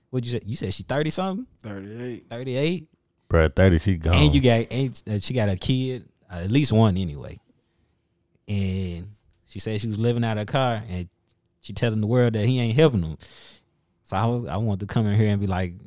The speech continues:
Speaker 1: and talk to y'all. Like, is there, do y'all foresee, like, it being a cutoff age for the kids? So to be like, "Hey, my nigga, you grown.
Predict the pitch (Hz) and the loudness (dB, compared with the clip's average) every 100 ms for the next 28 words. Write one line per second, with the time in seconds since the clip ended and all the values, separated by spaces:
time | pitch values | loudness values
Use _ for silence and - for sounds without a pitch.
0 | - _ _ - 101 - 104 101 98 110 | -20 _ _ -8 -6 0 0 0 -4 0
1 | 139 104 92 90 78 - 110 120 117 113 | 0 0 0 -4 -6 -4 0 2 2 2
2 | 90 107 113 113 110 - 120 117 131 120 | 2 2 2 0 -4 -2 -2 0 -2 -2
3 | 117 98 90 101 98 104 95 - 117 101 | -2 -6 -6 -4 0 0 0 0 0 -2
4 | 76 107 101 101 - 98 85 123 113 98 | -4 -6 -6 -6 -8 -8 -6 -4 -4 -4
5 | - 95 95 92 92 - 151 80 - _ | -6 -6 -4 -6 -8 -4 -4 -4 -8 _
6 | _ _ _ - 156 160 139 120 113 135 | _ _ _ -2 2 2 2 0 4 6
7 | 123 78 | 6 4